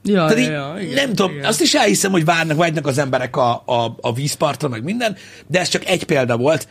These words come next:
Speaker 2: Van nagyon sok szép hely Magyarországon, ha már így nyaralást kérdezitek.
Speaker 1: Mhm.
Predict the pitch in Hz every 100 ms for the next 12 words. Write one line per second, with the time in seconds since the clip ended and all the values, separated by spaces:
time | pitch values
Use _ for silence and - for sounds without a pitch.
0 | - 185 196 190 147 123 120 - 117 -
1 | 110 104 104 - 123 123 123 117 117 117
2 | 104 95 - 110 101 107 202 254